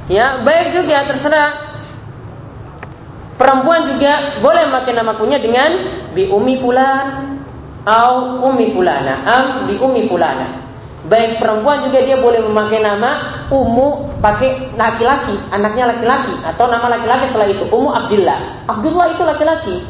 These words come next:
Artinya ibunya Abdullah. Atau dia pakai perempuan juga, Ummu, dia punya anak perempuan, atau pakai nama kunyah perempuan, berarti misalnya anak perempuannya dia,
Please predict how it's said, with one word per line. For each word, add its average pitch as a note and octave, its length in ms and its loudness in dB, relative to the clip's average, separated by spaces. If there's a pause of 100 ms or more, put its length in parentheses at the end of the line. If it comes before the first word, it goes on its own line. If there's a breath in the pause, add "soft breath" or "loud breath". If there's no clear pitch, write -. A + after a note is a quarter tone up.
(800)
Artinya C4 380 0
ibunya C4+ 420 2 (1040)
Abdullah. - 840 -2 (640)
Atau F4 480 4
dia F4+ 160 2
pakai C#4 320 0 (560)
perempuan A#3+ 480 2
juga, B3+ 320 4 (400)
Ummu, B3 680 2
dia F#3+ 140 0
punya F#3 320 0
anak E3+ 160 -4
perempuan, F#3 480 2
atau D#3+ 160 -2
pakai E3 560 -2
nama F3 320 -2
kunyah F3+ 240 -2
perempuan, G#3 480 0
berarti G#3+ 560 0
misalnya F#3 400 -2
anak F3+ 200 -2 (280)
perempuannya F#3 560 0
dia, F#3 260 2